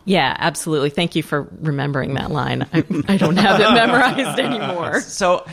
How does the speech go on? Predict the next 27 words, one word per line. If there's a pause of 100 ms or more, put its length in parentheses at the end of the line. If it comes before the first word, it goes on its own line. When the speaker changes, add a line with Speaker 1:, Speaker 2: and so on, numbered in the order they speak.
(160)
Speaker 2:
now,
you
know,
we're
a
show
about
solutions. (200)
In
your
book, (120)
you
talk
about (220)
these
interactions,
like,
the
first
step
can
just
be
to (200)
smile
at
someone.